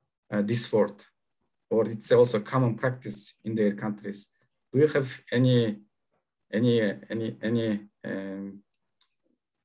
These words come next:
do you have any information about Ashar?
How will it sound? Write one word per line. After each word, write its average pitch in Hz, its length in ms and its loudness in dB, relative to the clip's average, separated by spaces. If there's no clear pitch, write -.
do 110 280 -2
you 143 60 2
have 131 140 2
any 131 140 4
information 120 640 0
about 107 320 0
Ashar? 101 300 -2